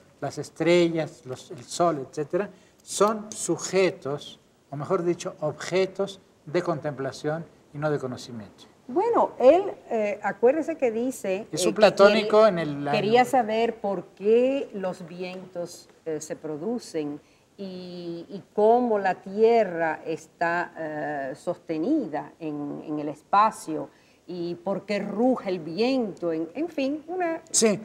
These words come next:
Speaker 1: pero esas odas más bien son, o bien reproduce a la sabiduría antigua,
Speaker 2: Sí.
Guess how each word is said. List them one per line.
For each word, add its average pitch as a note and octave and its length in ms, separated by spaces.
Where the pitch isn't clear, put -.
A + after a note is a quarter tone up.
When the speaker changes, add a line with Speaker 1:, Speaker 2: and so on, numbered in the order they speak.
Speaker 1:
pero G#3 260
esas A3 340
odas F3 640
más F#3 260
bien F#3 340
son, E3+ 560
o D#3 100
bien F#3+ 260
reproduce E3 960
a D3+ 140
la D3 100
sabiduría D#3 460
antigua, C#3+ 540
Speaker 2:
Sí. F#3+ 360